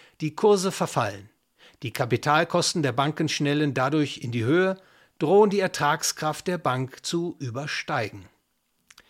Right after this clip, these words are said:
Setzt ein Bankrun von Seiten der institutionellen Investoren ein, folgt nicht selten auch ein Bankrun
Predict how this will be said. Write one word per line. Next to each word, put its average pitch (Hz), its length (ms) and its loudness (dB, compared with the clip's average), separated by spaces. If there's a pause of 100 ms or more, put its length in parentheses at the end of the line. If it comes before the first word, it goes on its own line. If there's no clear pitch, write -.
(600)
Setzt 139 380 0
ein 131 320 -2
Bankrun 123 580 0
von 117 240 -6
Seiten 123 540 -4
der 107 240 -10
institutionellen 180 920 -2
Investoren 165 680 0
ein, 143 320 2
folgt 208 460 0
nicht 190 220 -2
selten 139 360 -2
auch 127 220 -2
ein 151 240 -2
Bankrun 139 540 -2